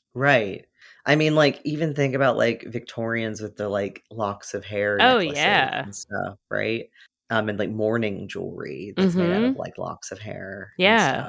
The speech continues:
Speaker 1: stuff. Yeah, it's like, and to be in the point of view for, 'cause it's a third person point of view book, obviously, but we're
Speaker 2: Mm-hmm.
Speaker 1: in, you know, we're with Jean-Baptiste for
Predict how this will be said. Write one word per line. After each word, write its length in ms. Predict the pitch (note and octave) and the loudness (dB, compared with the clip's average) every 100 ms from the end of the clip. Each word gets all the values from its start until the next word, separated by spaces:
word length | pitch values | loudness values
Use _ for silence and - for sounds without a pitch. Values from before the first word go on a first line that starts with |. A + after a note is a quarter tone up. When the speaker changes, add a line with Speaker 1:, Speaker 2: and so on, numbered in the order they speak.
| - | -10
Speaker 1:
stuff. 60 | - _ _ | -20 _ _
Yeah, 420 | - B2+ A#2 G2+ F#2+ | -2 2 2 2 -2
it's 220 | A#2 A#2 | -2 0
like, 400 | A#2 A2 G#2 - _ _ _ _ | 2 2 -2 -8 _ _ _ _
and 440 | C3+ B2 A#2+ G#2+ - _ - | 2 4 2 -2 -8 _ -10
to 120 | - | -6
be 400 | A2+ C3 C#3+ D3 F#2+ | -2 0 2 2 2
in 320 | B2 A#2+ A#2 | 2 2 0
the 100 | A2 | -2
point 380 | - - A#2+ - | -4 -2 0 0
of 160 | A2+ | -4
view 520 | G2+ A2 A2+ A2 G#2+ G#2 | -4 -2 0 0 -4 -6
for, 540 | - G#2 G2+ G2 F#2+ _ - _ _ | -6 -4 -4 -6 -8 _ -20 _ _
'cause 120 | - | 0
it's 160 | C#3+ C#3+ | 2 4
a 80 | B2+ | 4
third 320 | C#3 C#3 B2+ | 4 4 4
person 340 | - A#2+ A#2+ A#2 | 0 0 0 -4
point 200 | A#2+ A2+ | -2 -2
of 80 | |
view 320 | G#2 A2 G#2 G#2 - | -2 -2 -4 -8 -6
book, 200 | A2 G#2+ - - | -4 -4 -8 -10
obviously, 520 | A2 A2 A#2+ - B2 | -6 -4 -6 -2 0
but 200 | G#2 A2 | 2 4
we're 100 | G3+ | 4
Speaker 2:
Mm-hmm. 140 | F#3+ F#3+ | 4 4
Speaker 1:
in, 480 | A#2+ A#2 A#2 F2+ - _ _ - | 2 0 -4 -8 -14 _ _ -18
you 160 | - A#2 | -8 -4
know, 100 | G#2+ - _ - | -4 -6 _ -4
we're 120 | A#2 | 0
with 160 | A#2 A2 | 2 0
Jean-Baptiste 1120 | A2 A2 G2+ G2 - G#2 - - - - - _ _ _ | 0 0 0 -4 -6 -12 -12 -12 -14 -14 -16 _ _ _
for 520 | - A2 G2+ G2 | 0 2 4 2